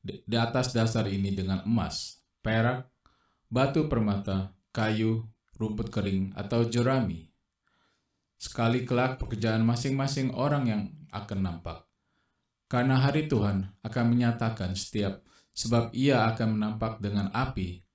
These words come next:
dan bagaimana pekerjaan mereka masing-masing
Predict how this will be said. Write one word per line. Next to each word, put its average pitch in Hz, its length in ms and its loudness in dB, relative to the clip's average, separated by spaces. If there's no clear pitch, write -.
dan 110 240 2
bagaimana 120 560 0
pekerjaan 104 560 0
mereka 101 640 -4
masing-masing 98 800 -2